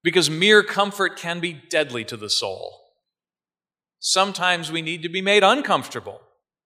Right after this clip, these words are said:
to be pushed a little, but always, always loved. You are always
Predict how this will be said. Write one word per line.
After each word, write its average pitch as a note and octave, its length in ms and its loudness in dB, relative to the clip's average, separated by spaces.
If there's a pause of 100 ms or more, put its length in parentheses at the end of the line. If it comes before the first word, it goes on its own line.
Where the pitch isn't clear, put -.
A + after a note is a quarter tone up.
(100)
to F#3 80 2
be G#3+ 120 0
pushed G#3+ 480 0
a F#3 60 2
little, B2 380 0 (1040)
but A2 120 -6
always, E3 920 4 (100)
always C#3+ 500 4
loved. G#2+ 260 -6 (1600)
You B2+ 480 2 (260)
are B2 240 4 (160)
always A2 920 2